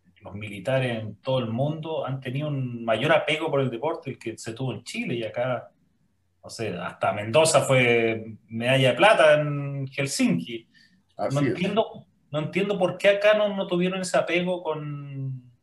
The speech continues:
Speaker 1: o fueron mejores en lo que hacían, o, no sé, construyeron algo en torno al deporte. Como que no les interesó, no, no vieron la oportunidad.
Speaker 2: No sé,
Speaker 1: Lo veo
Speaker 2: fíjate que
Speaker 1: mejor,
Speaker 2: yo hacía
Speaker 1: lo veo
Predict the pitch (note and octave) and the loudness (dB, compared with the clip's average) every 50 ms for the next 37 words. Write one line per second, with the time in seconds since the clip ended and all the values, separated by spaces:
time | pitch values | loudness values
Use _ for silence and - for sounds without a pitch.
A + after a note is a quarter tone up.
0 | _ - A#2 A2+ - - C#3 C#3+ C#3+ C3+ C3 B2 A2 - - - D#3+ E3 D3+ D3 | _ -10 -10 -6 -2 -2 0 0 0 0 -2 -2 -4 -4 0 0 2 2 2 2
1 | C#3 C3 B2 A#2 - - - - D3+ E3+ E3+ E3+ E3+ D3+ C#3 C3+ C3 B2 A#2+ A#2 | 0 0 0 -2 -2 -4 -4 -4 -2 0 2 2 4 2 2 2 -2 -4 -4 -6
2 | A#2 A2+ A2 G#2+ G#2+ - - - C#3+ B2+ - _ - A2+ - - B2+ B2+ C#3+ C#3+ | -8 -10 -12 -12 -14 -16 -16 -12 -12 -12 -12 _ -14 -14 -8 -4 0 2 4 4
3 | C#3 C#3 E3+ F3+ - - A#2 A#2 - A#2+ - - - A2+ A2 G2 G#2 - - _ | 6 6 6 6 4 2 0 0 0 -2 -2 -2 -2 -4 -6 -6 -8 -12 -12 _
4 | - _ _ _ _ _ _ _ _ _ _ _ _ _ _ _ - A#2+ A#2+ A#2 | -20 _ _ _ _ _ _ _ _ _ _ _ _ _ _ _ -12 -12 -8 -6
5 | B2 A#2+ A#2 A#2 A2+ A#2 A2+ A2+ A2+ - _ _ _ _ _ _ _ _ _ _ | -4 -4 -2 -2 -2 -4 -4 -6 -10 -16 _ _ _ _ _ _ _ _ _ _
6 | _ - C3 C#3 D3 D3 C#3+ C3 C3 B2 G#2+ G2+ - - E3 E3+ E3 E3 D#3+ D3+ | _ -8 -6 -4 -2 0 -2 -2 -4 -6 -8 -8 -6 -2 0 2 2 2 2 2
7 | C3+ C3 B2+ B2 A#2+ C3 C3+ C3 B2+ A#2 G2+ G#2+ - - A#2 A2+ A#2+ C3+ D3 D3+ | 2 2 2 2 2 4 4 4 2 2 0 -2 -4 -6 -6 -4 -2 0 0 0
8 | C#3+ C3+ - - C3 B2+ - E3 D3 A#2 A#2 C3+ C3+ C#3+ C#3 C3 B2 B2+ C3 C#3 | -2 -4 -4 -4 -4 -2 2 2 2 4 6 6 8 8 8 8 8 8 8 10
9 | C#3+ C3+ C3 - D3+ C#3+ C#3 C#3 - - C4 | 8 6 6 6 6 8 8 8 8 8 6